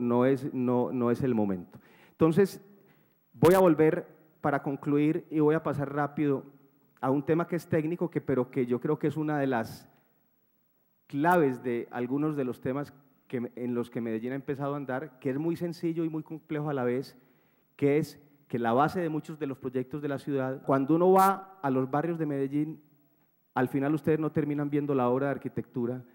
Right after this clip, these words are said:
sino caminando para la obra de arquitectura. Y lo que más impresión le deja a la gente en la piel es ese recorrido. Y,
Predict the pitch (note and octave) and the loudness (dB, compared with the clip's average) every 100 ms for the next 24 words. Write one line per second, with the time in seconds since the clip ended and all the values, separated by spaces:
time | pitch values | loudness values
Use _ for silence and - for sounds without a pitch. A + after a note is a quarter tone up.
0 | _ - - A#2+ A#2+ B2+ - B2+ B2 A#2 | _ -18 -4 0 2 0 -2 -4 -2 -2
1 | C#3 A#2 A2 A#2 A2 - _ _ _ _ | -2 -2 -2 -4 -6 -12 _ _ _ _
2 | _ _ - A#2 A2 G2 B2 B2+ A#2+ G#2 | _ _ -4 -2 0 2 4 4 0 -2
3 | - G2+ - F#2+ G#2+ G2+ A#2 A2+ B2+ B2 | -4 -10 -10 -8 -2 0 2 0 2 2
4 | C#3+ D#3 E3+ D#3 B2+ C#3 D3+ D#3 D#3 C3+ | 2 2 0 0 0 2 2 2 2 0
5 | B2+ - D3 B2+ - B2+ B2+ C#3+ - _ | -4 -2 -2 -2 -4 -4 -4 -8 -18 _
6 | _ B2+ C#3 C3+ C3 B2+ A2 C3 G#2+ F2+ | _ -6 -2 -2 -4 -6 -6 -6 -8 -10
7 | - _ _ _ _ _ _ _ _ _ | -20 _ _ _ _ _ _ _ _ _
8 | _ _ _ _ _ _ A#2+ C3 E3 E3+ | _ _ _ _ _ _ -4 0 2 0
9 | - | -6